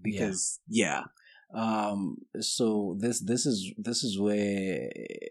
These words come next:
Speaker 1: I was even speaking earlier on about the whole, um, um, creating a culture of appreciation. Because if you do that,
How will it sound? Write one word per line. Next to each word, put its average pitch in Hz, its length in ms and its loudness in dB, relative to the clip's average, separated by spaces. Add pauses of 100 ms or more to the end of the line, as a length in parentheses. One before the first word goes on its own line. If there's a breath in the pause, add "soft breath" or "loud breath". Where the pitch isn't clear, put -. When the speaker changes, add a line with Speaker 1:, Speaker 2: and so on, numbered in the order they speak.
(220)
Speaker 1:
I 101 120 -4
was 98 180 -2
even 104 180 2
speaking 98 500 -2
earlier 95 280 -2
on 90 400 -4
about 82 460 -4 (140)
the 87 200 -6
whole, 82 580 -6 (1120)
um, 82 580 -8 (140)
um, 76 580 -10 (240)
creating 95 720 -4
a 90 180 -10
culture - 440 -6
of 82 180 -8
appreciation. - 1040 0 (880 loud breath)
Because 85 440 -2
if - 220 -4
you 92 100 0 (100)
do 131 220 6
that, 82 420 0